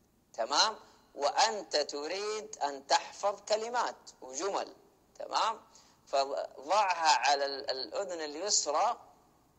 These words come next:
أيوة، ضعها على الأذن اليو-، ال-، ال-، اليمنى حتى تنتقل للفص الأيسر بشكل أسرع.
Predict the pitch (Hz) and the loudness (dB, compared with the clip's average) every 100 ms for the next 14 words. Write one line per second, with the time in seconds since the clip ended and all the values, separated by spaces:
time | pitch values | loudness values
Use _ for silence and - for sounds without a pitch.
0 | _ _ _ _ _ - 127 123 117 110 | _ _ _ _ _ 0 2 2 -2 -4
1 | 110 110 104 98 - _ _ _ _ _ | -6 -8 -12 -14 -20 _ _ _ _ _
2 | 151 170 151 147 135 147 143 - 180 156 | 2 4 4 4 6 6 6 4 -4 -4
3 | 143 135 151 143 139 131 123 123 117 113 | -6 -6 -4 -2 -2 -2 -6 -6 -10 -12
4 | 120 143 208 165 147 170 226 - - _ | -8 -4 -4 -4 -4 -4 -6 -8 -20 _
5 | - - 185 - - _ - 190 208 220 | -4 2 2 0 -20 _ 2 6 6 6
6 | 220 - - 196 185 - 185 202 170 147 | 2 0 0 0 0 -4 -2 -2 -2 -4
7 | 139 - 175 - - 180 160 - 165 165 | -6 -6 -4 0 0 -2 -2 0 0 0
8 | - 156 135 131 151 151 175 156 - 135 | -2 -2 -2 -2 0 0 -2 -6 -2 -4
9 | - - - | -2 -6 -8